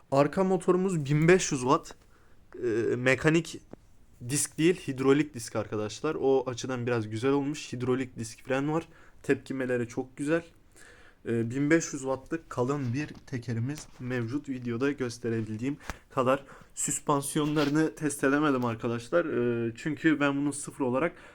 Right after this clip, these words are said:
satıyorum. O yüzden, e, çok fazla test edemedim ama, e, şu an gördüğüm özellikleri kadar size anlatmaya çalışacağım. Dilimin döndüğü kadar.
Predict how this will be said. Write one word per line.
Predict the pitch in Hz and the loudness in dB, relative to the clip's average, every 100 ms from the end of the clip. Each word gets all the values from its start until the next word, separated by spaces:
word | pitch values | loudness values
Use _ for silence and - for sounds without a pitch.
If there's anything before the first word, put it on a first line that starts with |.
| - | -18
satıyorum. | - - 135 - 143 151 | -6 -4 -2 0 0 2
O | 151 | 0
yüzden, | 135 123 151 165 - - - - | 0 0 -2 -4 -12 -20 -20 -10
e, | 113 113 113 113 | -4 -2 -2 -2
çok | - 151 | -2 0
fazla | - 123 147 | 2 2 2
test | 151 139 - | 0 -2 -2
edemedim | 131 139 127 147 | -2 -2 -2 -2
ama, | 156 147 - - | 0 -2 -4 -6
e, | 120 120 117 113 110 107 - - - - - - - - - | -4 -2 -2 -2 -2 -4 -10 -18 -20 -20 -20 -20 -20 -20 -18
şu | - 156 | -6 -2
an | 151 143 139 131 | -2 -2 -10 2
gördüğüm | 151 151 139 127 139 | 6 6 6 -2 -2
özellikleri | 127 123 113 - - 123 120 | 0 -2 -2 -8 -8 -6 -2
kadar | 143 139 - - - - | 0 0 -2 -14 -20 -12
size | 143 131 | -8 -4
anlatmaya | 135 131 110 117 135 | -2 -2 -4 -6 -8
çalışacağım. | 139 127 - 110 110 | -6 -6 -6 -8 -6
Dilimin | 117 131 127 | -6 -6 -4
döndüğü | 120 113 113 | -4 -4 -6
kadar. | 107 101 - | -6 -8 -12